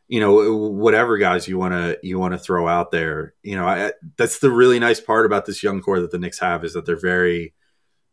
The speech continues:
versatile. You know, we've seen various stretches of our,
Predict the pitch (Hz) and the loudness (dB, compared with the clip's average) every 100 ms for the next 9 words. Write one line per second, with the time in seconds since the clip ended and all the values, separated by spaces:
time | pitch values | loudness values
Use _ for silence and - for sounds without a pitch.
0 | _ - 95 98 98 - 82 78 69 - | _ -16 -4 0 0 0 -6 -6 -10 -12
1 | _ - 107 95 90 95 - 113 101 92 | _ -6 -4 0 0 0 -2 -2 0 -2
2 | 87 - _ _ _ _ _ _ 101 95 | -4 -8 _ _ _ _ _ _ -6 0
3 | 98 95 - - 98 - 101 90 95 90 | 2 2 -2 -2 -2 2 2 4 0 0
4 | - 95 101 | -4 -2 -2